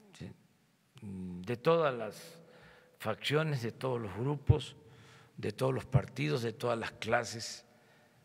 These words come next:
de todas las corrientes del pensamiento. Hay que serenarnos,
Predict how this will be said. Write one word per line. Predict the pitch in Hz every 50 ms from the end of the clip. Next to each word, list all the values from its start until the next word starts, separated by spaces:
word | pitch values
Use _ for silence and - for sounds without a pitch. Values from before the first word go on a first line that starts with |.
| _ _ -
de | 95 101 104
todas | 101 - 139 135
las | 123 113 -
corrientes | - 107 101 104 117 117 113 113 - 110 107
del | 101 98
pensamiento. | 101 - 98 90 - - 87 85 85 85 82 - - - - - - _ _ _ _ _ _ _ _ _ _ _ -
Hay | - 123 135 143 139 - -
que | - 139 147 151 160 165 - - - - - - - -
serenarnos, | - 101 107 104 104 113 131 151 156 160 156 160 165 175 170 - - - -